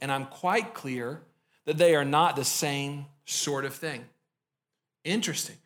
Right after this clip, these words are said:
So Lewis, an expert on myth and legend and that type of genre of literature, says this is not legend. This is not myth. And interestingly enough, Lewis himself converted to Christianity as a result of his studies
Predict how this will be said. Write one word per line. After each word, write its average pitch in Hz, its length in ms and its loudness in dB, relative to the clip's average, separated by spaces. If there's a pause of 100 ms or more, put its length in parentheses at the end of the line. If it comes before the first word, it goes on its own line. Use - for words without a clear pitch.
(280)
So 156 220 2
Lewis, 175 500 4
an 147 240 -4
expert - 600 -2 (340)
on 131 300 -2
myth 233 400 0 (320)
and 127 180 -8
legend 196 520 2 (240)
and 151 60 -8
that 139 120 -4
type 175 220 2
of 147 100 -2
genre 160 480 2
of 143 140 -2
literature, 185 260 0
says 135 240 -2
this 170 180 -4
is 160 160 -6
not 165 300 2
legend. 151 460 -2 (840)
This 160 140 -6
is 156 180 0
not 160 360 4
myth. 165 500 0 (400)
And 147 100 -2
interestingly 180 420 2
enough, 190 340 4
Lewis 185 380 4
himself 170 600 4
converted 160 720 0 (280)
to 202 200 0
Christianity 151 920 -2 (380)
as 156 220 0
a 165 60 2
result 135 560 0
of 127 320 -4
his 135 340 -6
studies 127 720 -4